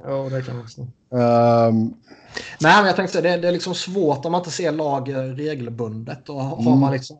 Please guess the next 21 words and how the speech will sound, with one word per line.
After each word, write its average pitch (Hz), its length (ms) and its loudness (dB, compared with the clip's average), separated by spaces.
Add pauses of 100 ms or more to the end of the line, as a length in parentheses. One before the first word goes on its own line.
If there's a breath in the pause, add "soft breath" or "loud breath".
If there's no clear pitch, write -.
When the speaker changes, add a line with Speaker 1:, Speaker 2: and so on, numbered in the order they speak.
Speaker 1:
har 143 160 2
man 135 140 0
sitt 131 400 -6
lag 143 260 -2
i 151 260 -4
Eastern 139 240 -6
Conference 131 640 -6
så - 160 -10
är 131 60 -2
det 135 80 -2
svårt, 127 580 -2 (180)
eh, 73 380 -12 (480)
med 139 300 -2
Western 127 340 0
Conference, 131 440 -6
tycker 131 140 -8
jag. 127 100 -8 (440)
Speaker 2:
Ja. 101 320 -8 (800 loud breath)
Clayton 135 400 2
Keller. 98 500 -4 (2000)
Speaker 1:
Mm, 151 340 -8